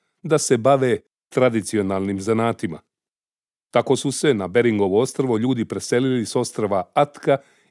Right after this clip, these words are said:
i tu osnovali selo Nikoljsko.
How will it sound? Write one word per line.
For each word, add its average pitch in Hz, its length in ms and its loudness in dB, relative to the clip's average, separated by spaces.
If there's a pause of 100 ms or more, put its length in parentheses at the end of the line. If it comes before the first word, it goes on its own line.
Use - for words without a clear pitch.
(120)
i 147 160 -4
tu 151 220 4
osnovali 147 800 2 (140)
selo 131 580 2
Nikoljsko. 90 680 -2